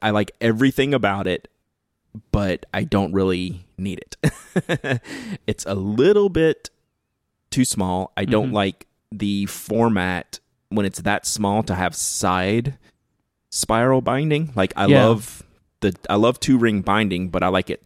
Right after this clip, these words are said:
Speaker 1: top bound on a small notebook or side bound on a large notebook.
Speaker 2: So what are we talking, like, field note size with a O-ring?
Speaker 1: It's smaller.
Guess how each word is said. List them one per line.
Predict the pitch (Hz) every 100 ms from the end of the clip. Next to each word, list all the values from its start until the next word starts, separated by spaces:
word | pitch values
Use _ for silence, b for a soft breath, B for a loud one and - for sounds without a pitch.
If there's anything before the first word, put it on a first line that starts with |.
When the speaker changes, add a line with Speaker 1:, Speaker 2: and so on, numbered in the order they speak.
| -
Speaker 1:
top | 123 113 -
bound | 104 101 104
on | - 92
a |
small | - 98 95
notebook | 95 71 65 85 82
or | - 87
side | - - 95 95
bound | 95 90 87 -
on | 90
a | 87
large | 104 95 -
notebook. | 73 -
Speaker 2:
So |
what | 160
are | 165
we | 160
talking, | 160 139 127
like, | 120 120
field | - - 156 165
note | 175 165 123
size | - 160 160 165 165 156 143
with | 135
a | 127 120 117 117 -
O-ring? | 143 147 165
Speaker 1:
It's | 180
smaller. | 113 104 85 76